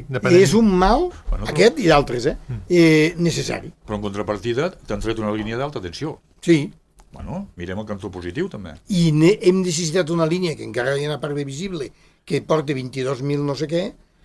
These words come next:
Speaker 2: però clar, és que no, no agrada a ningú, no, però necessitem més energia a Andorra.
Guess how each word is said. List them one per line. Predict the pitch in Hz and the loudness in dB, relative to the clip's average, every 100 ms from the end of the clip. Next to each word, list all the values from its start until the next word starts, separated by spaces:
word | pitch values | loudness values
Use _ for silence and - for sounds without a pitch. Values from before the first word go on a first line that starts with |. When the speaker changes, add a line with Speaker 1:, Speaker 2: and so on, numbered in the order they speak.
| _ | _
Speaker 2:
però | 156 110 | -10 -4
clar, | 113 170 - _ _ _ | -2 -2 -6 _ _ _
és | 170 | -4
que | 151 214 214 - | 2 2 2 -2
no, | 165 151 147 175 | 0 0 0 -2
no | 143 | 2
agrada | 139 135 131 | 6 6 4
a | |
ningú, | 131 120 120 | 0 -2 -2
no, | 117 120 156 - _ _ _ | 0 0 0 -2 _ _ _
però | 156 135 | 2 2
necessitem | 131 117 131 135 170 214 | 0 -4 -6 -2 0 0
més | 190 | -2
energia | 185 175 151 190 | 0 0 2 2
a | 175 | 2
Andorra. | 143 120 101 | -2 -4 -8